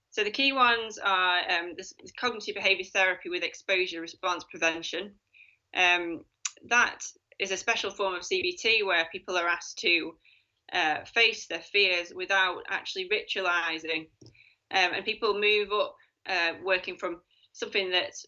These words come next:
less troubling to them to more and more difficult challenges, and hopefully they become, um, it, they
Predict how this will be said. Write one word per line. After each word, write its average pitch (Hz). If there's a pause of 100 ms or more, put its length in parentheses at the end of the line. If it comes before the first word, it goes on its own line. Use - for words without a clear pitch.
less 220
troubling 202
to 190
them 185
to 180 (100)
more 202
and 190
more 190
difficult -
challenges, 175
and 180
hopefully 180 (400)
they 190
become, 175
um, 165 (720)
it, -
they 180